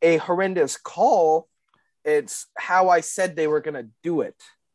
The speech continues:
Um, I said Notre Dame is going to just destroy Oklahoma in the Fiesta Bowl. I said by three scores, Notre Dame wins by at least seventeen points. They're playing for Marcus Freeman. They're playing for their seniors this year. Um,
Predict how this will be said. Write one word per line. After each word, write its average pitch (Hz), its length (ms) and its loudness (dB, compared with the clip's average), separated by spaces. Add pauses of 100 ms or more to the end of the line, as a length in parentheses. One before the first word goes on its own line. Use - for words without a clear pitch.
(320)
Um, 135 400 4
I 156 160 0
said 165 260 0
Notre 180 240 0
Dame 185 520 -2
is 135 180 -10
going 143 360 -2 (100)
to 123 120 -10
just 107 400 -6
destroy 180 760 2
Oklahoma 165 560 2
in 139 100 -6
the 123 100 -6
Fiesta 156 440 -2
Bowl. 151 440 2 (280)
I 135 140 2
said 127 260 -4
by 117 160 -4
three 175 400 -2
scores, 180 640 4
Notre 147 200 -6
Dame 135 280 -12
wins 151 380 -2
by 131 160 2
at 135 100 0
least 190 240 -4
seventeen 160 480 -4
points. 151 480 0 (360)
They're 135 140 0
playing 185 420 0
for 175 120 -2
Marcus 156 340 -2
Freeman. 165 460 -2
They're 143 120 -2
playing 151 340 -4
for 143 160 -10
their 120 140 -6
seniors 147 560 -6
this 139 220 -8
year. 135 400 0 (480)
Um, 139 440 2